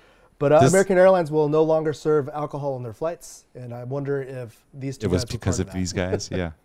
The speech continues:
Speaker 1: Part of their
Speaker 2: Now,
Speaker 1: contributions, yes.
Speaker 2: now, random question here.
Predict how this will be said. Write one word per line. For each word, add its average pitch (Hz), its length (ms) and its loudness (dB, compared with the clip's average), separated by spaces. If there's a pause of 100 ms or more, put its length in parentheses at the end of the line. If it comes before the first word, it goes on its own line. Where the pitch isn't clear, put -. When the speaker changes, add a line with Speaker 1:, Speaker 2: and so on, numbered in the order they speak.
(540)
Speaker 1:
Part 160 160 0
of - 20 -4
their 147 80 0
Speaker 2:
Now, 147 120 0
Speaker 1:
contributions, 127 600 -6
yes. 98 160 -8
Speaker 2:
now, 139 120 4
random 175 500 4
question 135 520 2
here. 160 360 2